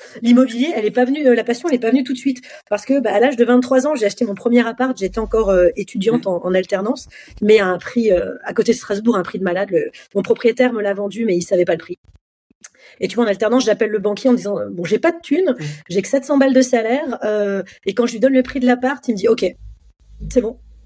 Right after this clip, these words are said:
Speaker 1: Pas besoin de caution, on y
Speaker 2: Mhm.
Speaker 1: va, on fait juste une hypothèque, mais on le prend. » Je l'ai gardé un an, cet appart, et, euh, je me suis fait soixante mille euros dessus. Première résidence principale, pas mal. Moi, j'ai pas payé d'impôts.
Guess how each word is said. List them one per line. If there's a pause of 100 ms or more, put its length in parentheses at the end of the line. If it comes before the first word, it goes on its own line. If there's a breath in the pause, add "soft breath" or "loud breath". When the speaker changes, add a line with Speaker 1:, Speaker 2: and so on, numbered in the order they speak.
(640)
Speaker 1:
Pas
besoin
de
caution,
on
y
Speaker 2:
Mhm.
Speaker 1:
va,
on
fait
juste
une
hypothèque,
mais
on
le
prend. » (240 loud breath)
Je
l'ai
gardé
un
an,
cet
appart, (400 loud breath)
et,
euh,
je
me
suis
fait
soixante
mille
euros
dessus.
Première
résidence
principale,
pas
mal.
Moi,
j'ai
pas
payé
d'impôts.